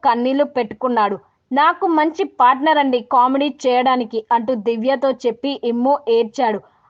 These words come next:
హౌస్లో నవ్వులు పోయాయి. నవ్వే మనిషి ఇంటి నుంచి బయటకు వెళ్లారు.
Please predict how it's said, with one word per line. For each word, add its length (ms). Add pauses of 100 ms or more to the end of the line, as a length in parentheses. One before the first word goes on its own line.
హౌస్లో 520
నవ్వులు 460
పోయాయి. 600 (320)
నవ్వే 420
మనిషి 360
ఇంటి 300
నుంచి 260
బయటకు 500
వెళ్లారు. 500